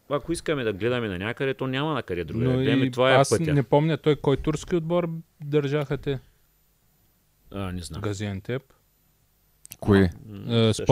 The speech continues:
Speaker 1: Спорт
Speaker 2: Република.
Speaker 1: Република.
Speaker 3: Не, не съм сигурен. Мисля, че във втора диви-,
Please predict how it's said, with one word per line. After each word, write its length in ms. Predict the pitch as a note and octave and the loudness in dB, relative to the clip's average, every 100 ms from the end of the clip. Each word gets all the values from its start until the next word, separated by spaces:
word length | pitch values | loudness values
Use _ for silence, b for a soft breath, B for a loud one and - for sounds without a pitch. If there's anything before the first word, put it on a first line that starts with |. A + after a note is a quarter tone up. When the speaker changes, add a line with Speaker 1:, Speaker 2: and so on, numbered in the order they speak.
| B2 | 6
Speaker 1:
Спорт 100 | - | 6
Speaker 2:
Република. 540 | A2+ G#2 A2 G2+ G2 - | 0 0 0 0 -4 -8
Speaker 1:
Република. 220 | - F2+ - _ - | -18 -20 -20 _ -4
Speaker 3:
Не, 320 | F#2+ F#2 F2 | 0 2 2
не 280 | F2 E2+ E2+ | 0 -2 -4
съм 260 | - E2 E2 | -6 -6 -4
сигурен. 380 | - F2 E2+ | -8 -6 -2
Мисля, 220 | F#2+ A2 F#2+ | 0 0 -2
че 140 | - - - | -4 -10 -8
във 120 | E2+ | -6
втора 360 | - F#2+ F2+ | -2 0 2
диви-, 240 | E2+ F2 | -2 -6